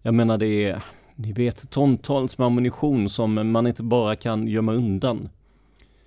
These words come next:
Så jag har inga tvivel om att han håller tillbaka det som en förhandlingsgrej. Det är min åsikt.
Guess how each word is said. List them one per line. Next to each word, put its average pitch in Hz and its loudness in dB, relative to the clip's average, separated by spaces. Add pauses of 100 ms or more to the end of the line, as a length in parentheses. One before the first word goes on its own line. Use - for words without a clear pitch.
(240)
Så - 0
jag 120 6
har 135 4
inga 147 4
tvivel 139 2
om 104 2
att 104 -4
han 107 -2
håller 107 -2
tillbaka 117 -2
det 101 0
som 104 -2
en 101 0
förhandlingsgrej. 104 -2 (120)
Det 113 0
är 127 4
min 113 2
åsikt. 104 -8